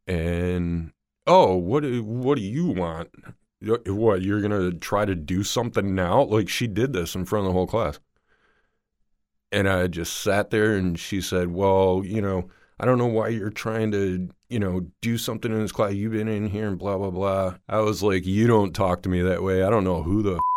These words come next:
you think you are. Get out of my class." <laughs> And that was it.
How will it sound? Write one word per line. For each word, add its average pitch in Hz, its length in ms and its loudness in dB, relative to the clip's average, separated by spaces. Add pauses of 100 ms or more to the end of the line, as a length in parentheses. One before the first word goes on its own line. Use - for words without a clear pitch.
(280)
you 95 80 -2
think 104 320 -4
you 104 200 2
are. 95 380 0 (760)
Get 214 220 -2
out 202 180 -2
of 175 80 -2
my 196 180 -4
class." 190 520 -4
<laughs> - 40 -12 (1600)
And 117 160 4
that 127 140 6
was 120 160 4
it. 220 320 2